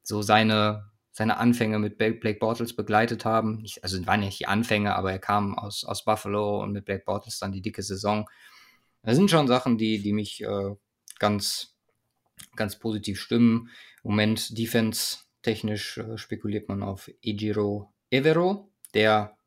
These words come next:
sein Trauzeuge war und, äh, aktuell bei den Rams Passing Game Coordinator und Secondary Coach ist. So, ja. Liest sich erstmal alles ganz gut, aber das ist ja auch generell so,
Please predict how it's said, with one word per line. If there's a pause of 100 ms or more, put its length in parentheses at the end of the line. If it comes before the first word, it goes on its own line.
sein
Trauzeuge
war (280)
und, (1080)
äh,
aktuell
bei
den
Rams
Passing
Game
Coordinator
und
Secondary
Coach
ist. (300)
So, (140)
ja. (2250)
Liest
sich
erstmal
alles
ganz
gut,
aber
das
ist
ja
auch
generell
so,